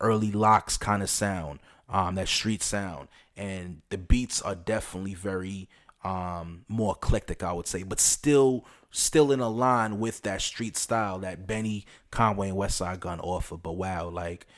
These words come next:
you know, Benny got projects before this, Plugs I Met, Tana Talk, that whole series. Um, you know, I, I, I got put on to Benny, uh, pretty early due to just, you know, a lot of, you know, us going to school in Binghamton. Um,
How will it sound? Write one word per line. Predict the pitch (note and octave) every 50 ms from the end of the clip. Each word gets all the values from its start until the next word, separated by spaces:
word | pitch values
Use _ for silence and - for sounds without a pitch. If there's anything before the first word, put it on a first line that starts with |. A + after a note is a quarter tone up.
| - - - - _ _
you | - A2
know, | A2 G2+
Benny | F#2 F#2+ B2 C#3+ D3+
got | C#3+ C#3 - -
projects | - A#2+ A2+ G#2 G#2+ - -
before | - - - - A2 G#2+ G#2
this, | G2 F2+ -
Plugs | - - - A#2 A2+ G#2+ F#2+
I | G2 F#2+ G2
Met, | G2 G2+ G#2+ G#2+ G2+ G2 - - - - - _ -
Tana | - - B2 A2+ G#2+ G#2
Talk, | - - B2+ A#2 G#2 G2+ G2+ - - -
that | G2+ G2 F#2+
whole | G2+ G2+ G2 F#2+
series. | - - G#2+ G#2+ G#2 G2+ F#2+ F#2 F#2 - - -
Um, | F#2 F#2+ F#2 F2+ F2 E2+ F2 - - - - - _ _
you | - G#2
know, | G2+ F2+ E2+
I, | - - G#2 - - F2+ A2
I, | - - G2+
I | A#2
got | B2 A2+ -
put | - A#2+ A2+
on | G#2 G#2
to | G2+
Benny, | F#2+ G#2 G2+ G2 G2 G2 F#2+ F#2+
uh, | F#2 F2+ E2+
pretty | - - - G#2 F#2+ F#2 - -
early | E2+ G#2 A2+ G#2+ G2 F#2 F2+ E2+ - - - - _ _ _ - F2+
due | F2 G#2+ G#2 G2+
to | - G#2
just, | F2+ F#2 G2 - - -
you | G#2+
know, | G#2 F#2
a | F#2+
lot | G2 G2 G2+ G2+
of, | G2 F2+
you | G#2+
know, | G#2+ F#2+ F#2+
us | - F2+ G2 - -
going | - G#2 G2
to | G2
school | - - G#2+ G#2 G2+ F#2+
in | F#2
Binghamton. | F#2 A#2 A#2 A2 G2+ - - G#2 F2 E2+ E2+ _ _ _ - - - -
Um, | F#2+ F#2+ F#2 E2+ D#2+ E2 D#2+